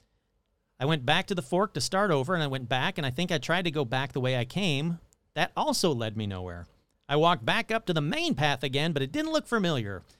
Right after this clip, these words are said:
It was quite overcast at this point as well.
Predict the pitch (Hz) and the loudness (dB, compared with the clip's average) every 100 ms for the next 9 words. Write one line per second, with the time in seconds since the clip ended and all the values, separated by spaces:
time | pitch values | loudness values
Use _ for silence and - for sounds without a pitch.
0 | _ _ - 180 175 175 214 202 175 135 | _ _ 2 2 4 6 6 6 4 2
1 | 143 127 139 127 - 131 131 120 110 92 | 2 2 0 -2 -2 0 0 0 -2 -4
2 | 87 | -8